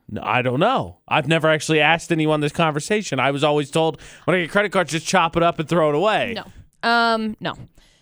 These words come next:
Speaker 2: It's, it's the best to chop it up and put it into separate, like, garbage cans.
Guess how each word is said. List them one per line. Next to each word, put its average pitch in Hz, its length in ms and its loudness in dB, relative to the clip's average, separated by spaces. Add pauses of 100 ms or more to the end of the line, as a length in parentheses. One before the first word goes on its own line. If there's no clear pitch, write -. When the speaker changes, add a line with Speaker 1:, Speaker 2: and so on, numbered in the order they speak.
(760)
Speaker 2:
It's, - 360 -2
it's 247 240 -4
the 247 100 0
best 285 540 0
to 233 500 -2 (200)
chop 254 420 0
it 277 100 0
up 208 360 0 (1500)
and 196 520 -2
put 226 160 0
it 214 100 -2
into 220 140 -2
separate, 220 480 0 (920)
like, 208 200 -4
garbage 196 360 -2
cans. 180 420 -8